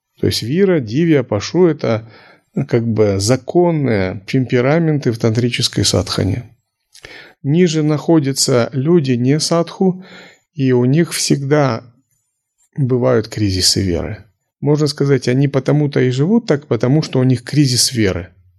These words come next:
То есть страдают, имеют привязанности, цепляния, заблуждения. А все это по причине, что они в кризисе. Но это такой кризис длиной целую жизнь, затянувший. То есть целое рождение — кризис веры. Родился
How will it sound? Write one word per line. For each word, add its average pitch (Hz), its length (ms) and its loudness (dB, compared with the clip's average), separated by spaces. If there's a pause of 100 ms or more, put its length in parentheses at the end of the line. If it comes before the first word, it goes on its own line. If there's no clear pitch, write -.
(1120)
То 98 60 -2
есть 98 140 0
страдают, 156 680 0
имеют 104 380 0
привязанности, 143 720 0
цепляния, 127 720 0
заблуждения. 135 800 0
А - 20 -2
все 147 220 0
это 143 180 0
по 131 140 0
причине, 147 420 2
что 131 220 -2
они 139 180 4
в 143 80 -4
кризисе. 104 540 0
Но 117 120 2
это 139 200 0
такой 143 320 0
кризис 190 480 0 (240)
длиной 156 500 2 (340)
целую 175 440 0
жизнь, 95 420 -4 (420)
затянувший. 123 640 0
То - 140 0
есть 123 180 0
целое 143 360 2
рождение — 139 480 0
кризис 139 440 0
веры. 101 380 0 (580)
Родился 160 800 0